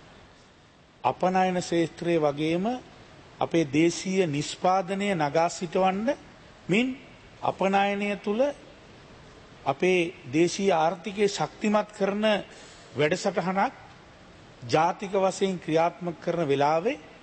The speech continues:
තමයි මේ සෙස් බදු සංශෝධන මේ රටට ඉදිරිපත් කරලා තියෙන්නේ.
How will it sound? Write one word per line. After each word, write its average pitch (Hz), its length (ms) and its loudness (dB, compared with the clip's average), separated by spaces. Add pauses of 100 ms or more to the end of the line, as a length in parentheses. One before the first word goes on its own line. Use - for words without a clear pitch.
(420)
තමයි 160 300 0
මේ 180 180 -2
සෙස් 147 260 -4 (140)
බදු 170 300 -2
සංශෝධන 156 720 -2 (800)
මේ 160 160 2
රටට 147 320 0 (240)
ඉදිරිපත් 147 460 -2
කරලා 143 280 -4
තියෙන්නේ. 120 360 -10